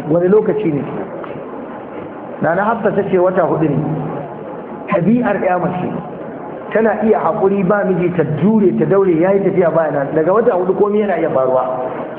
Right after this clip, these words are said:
Ko ta ci gaba da haƙuri, ko kuma ta shiga wahala da damuwa, ko kuma abin ya yi ta kullata a zuciya ya sa ta rinka lalacewa tana ramewa ko da kaji suke ci. To daga nan cutarwa ta shiga. Da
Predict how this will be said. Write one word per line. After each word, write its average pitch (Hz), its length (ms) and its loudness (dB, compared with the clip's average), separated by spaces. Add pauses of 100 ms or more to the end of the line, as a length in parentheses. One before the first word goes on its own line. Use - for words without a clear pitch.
Ko 254 180 4
ta 254 120 2
ci 240 80 2
gaba 220 200 2
da 185 180 0
haƙuri, 185 320 0 (580)
ko 226 160 6
kuma 247 220 2
ta 233 200 0
shiga 175 240 2
wahala 180 400 2
da 147 100 0
damuwa, 151 480 2 (540)
ko 226 200 4
kuma 254 240 2
abin 208 200 2
ya 202 60 4
yi 196 80 -2
ta 226 60 2
kullata 202 520 2
a 160 120 2
zuciya 185 480 2
ya 160 100 -2
sa 190 120 0
ta 180 120 -2
rinka 190 240 0
lalacewa 175 520 2
tana 170 220 2
ramewa 160 380 2
ko 190 80 2
da 175 100 2 (160)
kaji 156 260 0
suke 151 280 -2
ci. - 220 -6 (840)
To 143 100 2
daga 165 200 4
nan 214 160 0
cutarwa 190 440 2
ta 180 160 2
shiga. 135 220 -2
Da 185 100 0